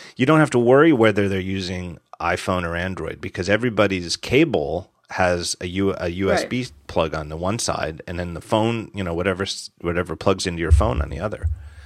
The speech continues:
Speaker 2: I
Speaker 1: But
Speaker 2: mean,
Speaker 1: I
Speaker 2: I'm
Speaker 1: worry
Speaker 2: assuming U S B will be around with us for a while. The U S B consortium will probably be
Speaker 1: I
Speaker 2: upset if not.
Speaker 1: I think so, and I, I, you know, but famous, like, you know, as someone who follows Apple, it's like,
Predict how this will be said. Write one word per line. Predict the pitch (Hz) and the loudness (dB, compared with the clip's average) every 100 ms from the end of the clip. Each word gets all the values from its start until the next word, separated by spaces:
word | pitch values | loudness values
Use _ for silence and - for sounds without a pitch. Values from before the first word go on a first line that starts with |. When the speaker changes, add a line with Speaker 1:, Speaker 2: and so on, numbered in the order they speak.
| - - | -20 -2
Speaker 2:
I | 196 | 4
Speaker 1:
But | |
Speaker 2:
mean, | 123 | 8
Speaker 1:
I | 156 | 8
Speaker 2:
I'm | 170 | 8
Speaker 1:
worry | 156 165 156 | 10 10 10
Speaker 2:
assuming | 233 | 6
U | 202 175 | 4 0
S | - | 0
B | - 170 | -2 0
will | 165 | 0
be | 165 151 | -2 -2
around | 143 185 233 | 2 2 2
with | 147 135 | -2 -4
us | 131 - | -6 -6
for | - 165 | -8 -6
a | |
while. | 156 143 135 165 | -4 -4 -4 -6
The | 190 | -6
U | 165 165 | -6 -4
S | 156 | -6
B | - 147 | -8 -12
consortium | - 151 - 156 151 151 147 151 | -12 -16 -6 -6 -6 -10 -8 -10
will | 139 | -10
probably | - 131 127 143 | -8 -6 -4 -4
be | |
Speaker 1:
I | 147 | -4
Speaker 2:
upset | - 175 190 | -4 -2 -2
if | 160 - | -4 -12
not. | 170 160 151 - - - - _ _ | -12 -12 -16 -20 -20 -20 -20 _ _
Speaker 1:
I | - 147 | -6 -4
think | - 208 240 | 0 0 2
so, | - 247 233 | 0 0 0
and | 156 143 | 0 2
I, | 135 - | 0 2
I, | 117 113 104 - | 2 2 -2 -10
you | 127 | -2
know, | 127 113 107 | 0 0 2
but | 120 - | -2 -2
famous, | - 147 160 147 139 | -4 0 2 2 2
like, | 117 | 0
you | 131 | 2
know, | 101 95 - | 0 0 -8
as | - 101 | -8 -4
someone | - 127 120 | -2 -2 -2
who | |
follows | 101 113 98 87 | 2 4 4 4
Apple, | 92 113 101 85 | 2 4 4 2
it's | 78 | -2
like, | 90 82 | -4 -4